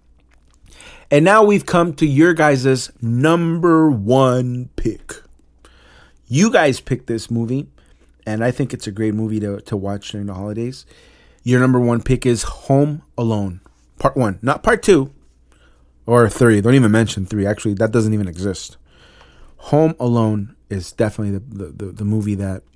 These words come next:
you guys picked as your number one. And I'm not surprised at all that this movie came in in the first place, because this was an event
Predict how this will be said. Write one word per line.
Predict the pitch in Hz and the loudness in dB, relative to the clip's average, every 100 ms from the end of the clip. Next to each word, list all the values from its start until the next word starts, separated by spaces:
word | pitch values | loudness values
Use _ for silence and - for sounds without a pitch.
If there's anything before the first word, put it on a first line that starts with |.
| - | -6
you | 113 | -4
guys | 107 98 95 - - - - | -2 -4 -8 -12 -20 -20 -8
picked | - 104 | -6 -6
as | 110 98 | -6 -4
your | 98 | -4
number | 98 95 98 | -4 -6 -8
one. | 90 95 92 - _ _ _ - _ _ _ _ _ _ _ _ _ _ _ _ _ _ _ | -10 -12 -14 -18 _ _ _ -20 _ _ _ _ _ _ _ _ _ _ _ _ _ _ _
And | 135 135 | 0 2
I'm | 139 139 | 4 4
not | 147 151 202 | 4 4 2
surprised | 143 - 135 135 | 0 2 4 4
at | 117 | 2
all | 117 160 | 4 6
that | 123 107 | 4 0
this | 113 | -4
movie | 113 113 | -4 -2
came | 113 | -2
in | 113 | -2
in | 110 | -4
the | 104 | -4
first | 113 - | -6 -4
place, | 147 160 | -2 -2
because | 147 - 120 104 | -4 -4 -4 -2
this | 165 - | -2 0
was | 139 139 175 160 - - - - - _ | 2 4 2 -2 -10 -20 -20 -20 -20 _
an | 139 | 0
event | 131 104 117 135 101 - | 0 2 0 0 -2 -10